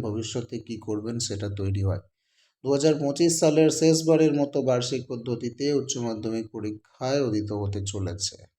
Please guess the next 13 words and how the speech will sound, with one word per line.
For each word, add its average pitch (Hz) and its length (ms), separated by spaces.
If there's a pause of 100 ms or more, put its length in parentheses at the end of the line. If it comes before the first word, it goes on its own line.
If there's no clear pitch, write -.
(180)
পরবর্তী 123 460
বছর 123 400
থেকে 139 300
অর্থাৎ 120 380
ছাব্বিশ 127 480
সাল 123 160 (100)
থেকে 117 240 (120)
সেমিস্টার 170 640
পদ্ধতিতে 123 520
উচ্চ 113 240
মাধ্যমিক 101 500
পরীক্ষা 98 360
হবে। - 300